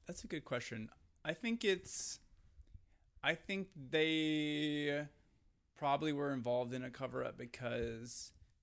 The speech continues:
it was an, it was inconvenient, or they, they suggested the facts. But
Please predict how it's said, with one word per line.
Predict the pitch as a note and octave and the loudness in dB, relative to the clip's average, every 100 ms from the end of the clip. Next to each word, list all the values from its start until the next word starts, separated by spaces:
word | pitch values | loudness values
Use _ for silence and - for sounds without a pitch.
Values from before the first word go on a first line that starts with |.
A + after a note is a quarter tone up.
| _ | _
it | B2 A2+ | -4 -4
was | A#2 | -4
an, | A2+ A2+ - - - | -6 -6 -14 -20 -10
it | C#3 | -8
was | B2 | -6
inconvenient, | - C3+ C3+ B2 A2+ B2 C3+ D3+ - | -4 -4 -2 -2 -2 -2 -2 -2 -2
or | B2+ | -2
they, | C#3 | -2
they | C3 D3 | 0 -2
suggested | D3 C3 G#2 A#2+ A#2 - D3 | -2 -6 -4 -4 -4 -8 -8
the | D#3 | -6
facts. | - - F#3 - - - - - - _ | -2 0 0 -6 -12 -14 -20 -20 -20 _
But | C3 | -2